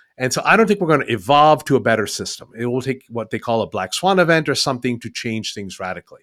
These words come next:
So if nothing changes in five to ten to twenty years,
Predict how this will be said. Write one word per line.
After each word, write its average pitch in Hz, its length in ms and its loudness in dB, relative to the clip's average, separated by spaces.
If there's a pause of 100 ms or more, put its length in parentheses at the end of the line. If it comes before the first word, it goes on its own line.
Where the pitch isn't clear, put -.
(540)
So 139 420 6
if 254 320 6
nothing 170 420 4
changes 170 580 2
in 113 100 -4
five 123 340 2
to 117 80 -10
ten 123 240 -2
to 110 60 -8
twenty 110 340 -8
years, 107 560 -2